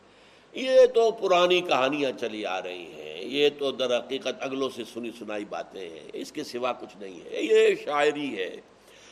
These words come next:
ہاں بڑی اچھی شاعری ہے، اس میں کوئی شک نہیں۔" یہ تکذیب آیات ہے، "والذین کفروا وکذبوا بآیاتنا۔" اور وہ لوگ جنہوں نے اپنی فطرت کی گواہیوں کو دبایا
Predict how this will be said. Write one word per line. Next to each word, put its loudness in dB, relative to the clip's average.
ہاں 6
بڑی 6
اچھی -4
شاعری -6
ہے، -4
اس -12
میں -8
کوئی -8
شک -14
نہیں۔" -14
یہ 6
تکذیب 0
آیات -8
ہے، -20
"والذین 0
کفروا 4
وکذبوا 4
بآیاتنا۔" 6
اور 4
وہ 8
لوگ 12
جنہوں 6
نے 2
اپنی 2
فطرت 0
کی -2
گواہیوں 4
کو 2
دبایا 12